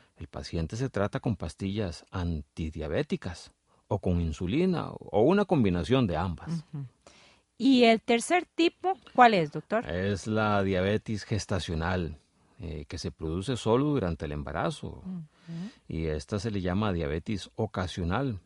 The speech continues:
Speaker 1: y se puede controlar igual que los otros dos tipos de,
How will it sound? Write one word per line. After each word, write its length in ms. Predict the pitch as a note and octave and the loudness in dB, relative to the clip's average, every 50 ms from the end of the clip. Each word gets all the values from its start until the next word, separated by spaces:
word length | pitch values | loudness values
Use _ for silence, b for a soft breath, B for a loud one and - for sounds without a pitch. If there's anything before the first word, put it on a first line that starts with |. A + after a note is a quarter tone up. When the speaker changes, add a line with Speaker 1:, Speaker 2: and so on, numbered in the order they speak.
| _ _ _ _ - | _ _ _ _ -16
Speaker 1:
y 160 | - - E2+ | -14 -12 -12
se 120 | - - D#2 | -10 -8 -4
puede 220 | - D3+ F3+ G3+ - | 0 2 2 2 2
controlar 480 | F#3+ C#3+ - A#2 A2+ B2 D#3 E3+ E3 B B B B B B | 2 0 2 4 4 4 4 4 0 B B B B B B
igual 280 | F2 E2 D#2+ E2+ F#2+ - | -6 -2 0 -2 -2 0
que 100 | - A#2 | -2 -2
los 140 | F#2+ D#2 A2+ | -2 0 -2
otros 280 | G#2+ - - G#2 F2 F#2 | -4 -4 -4 -8 -4 -2
dos 200 | G2 G2+ - - | -2 -2 -2 -4
tipos 320 | - G2 - - G2 F2 | -6 -8 -6 -6 -8 -8
de, 160 | D2+ D2+ - | -8 -10 -12